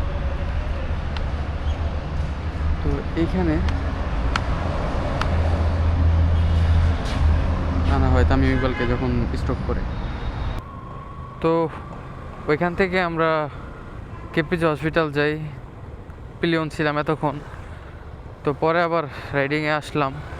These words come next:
তো ওইখান থেকে অনেক ঘোরাঘুরি করার পর আজকে অনেকদিন পর একটু পিলিয়ন থাকা অবস্থায় ঘুরলাম। তারপর এখন আবার রাইডে আসলাম। তো একটু শরীরটা খারাপ, এই জন্য তেমনভাবে রাইডে ব্যালেন্স পাচ্ছি না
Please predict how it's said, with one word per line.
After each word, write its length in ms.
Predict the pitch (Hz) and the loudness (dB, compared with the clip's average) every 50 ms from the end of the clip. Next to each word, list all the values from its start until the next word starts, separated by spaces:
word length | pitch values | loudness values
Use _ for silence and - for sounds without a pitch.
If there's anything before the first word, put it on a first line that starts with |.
| - - - - - - - - - - - - - - - - - - - - - - - - - - - - - - | -10 -10 -10 -10 -10 -10 -12 -12 -12 -12 -12 -12 -10 -10 -10 -10 -10 -12 -12 -12 -12 -12 -12 -12 -12 -12 -12 -14 -8 -2
তো 60 | - 180 180 | 0 0 2
ওইখান 200 | 170 190 190 185 | 2 0 -2 0
থেকে 140 | 196 190 180 190 190 | 0 0 0 0 0
অনেক 120 | 185 175 143 151 | 0 0 0 2
ঘোরাঘুরি 320 | 151 160 156 160 160 160 160 | 2 2 2 0 -2 -2 0
করার 200 | 170 160 165 156 - - | 0 0 0 0 -2 0
পর 180 | 165 160 139 143 156 156 143 - - - - - - 156 - - - - | 2 2 2 2 -2 -4 -10 -14 -14 -14 -14 -12 -12 -12 -10 -6 -6 -6
আজকে 140 | 131 - 165 156 | -4 -2 -2 -2
অনেকদিন 220 | 156 151 156 147 | -2 -2 -2 0
পর 80 | 156 151 147 | 0 0 0
একটু 140 | - 156 156 151 143 135 - - - - - - | 0 0 0 0 0 -2 -6 -10 -14 -12 -6 -2
পিলিয়ন 260 | 160 156 156 156 156 135 156 | 0 0 0 0 0 0 0
থাকা 140 | 151 143 151 151 | 0 2 2 0
অবস্থায় 280 | 156 139 - 165 147 131 127 | 0 0 0 0 0 0 2
ঘুরলাম। 280 | 131 127 131 131 135 139 143 - - - - - - - - - - - - - - - - - - - - - | 0 0 0 0 -2 -4 -8 -12 -14 -14 -14 -16 -14 -16 -16 -16 -14 -14 -14 -14 -14 -16 -14 -14 -14 -8 -2 -2
তারপর 300 | 143 147 - - 175 170 175 170 | -2 0 2 2 2 2 2 0
এখন 160 | 147 165 160 160 | 0 0 -2 -2
আবার 140 | 147 160 151 147 | 0 0 0 0
রাইডে 180 | 147 143 160 165 151 | 0 2 0 0 0
আসলাম। 240 | 143 - 156 147 143 147 160 147 - - | 0 -2 -2 -2 -2 -2 -6 -10 -8 -4
তো 80 | - 160 131 139 - - - - - - | -2 0 0 -2 -4 -6 -10 -10 -10 -10
একটু 160 | - - - 180 170 - | -8 -4 -2 -2 -2 0
শরীরটা 300 | 175 170 175 175 160 175 151 156 | 0 0 0 2 0 0 0 0
খারাপ, 220 | 160 156 147 131 139 - - - - - - - - - 143 | 0 0 0 -2 -4 -8 -12 -14 -14 -12 -12 -10 -4 -4 -2
এই 60 | 139 139 | -2 -2
জন্য 180 | 139 143 143 147 139 - - - - - - - - - - - - - - - - - - - - - | -2 -2 0 -2 -2 -2 -6 -12 -12 -14 -12 -12 -12 -12 -12 -12 -12 -12 -14 -14 -14 -14 -14 -8 -2 -2
তেমনভাবে 360 | 156 147 165 160 156 147 151 143 | 0 0 0 0 0 0 2 2
রাইডে 180 | 143 147 151 156 143 127 135 | 2 2 2 0 0 2 2
ব্যালেন্স 280 | 135 139 147 147 135 - - | 2 2 2 -2 -4 0 0
পাচ্ছি 260 | 165 147 - - - 147 143 | 0 0 0 -2 -2 0 0
না 80 | 131 | 0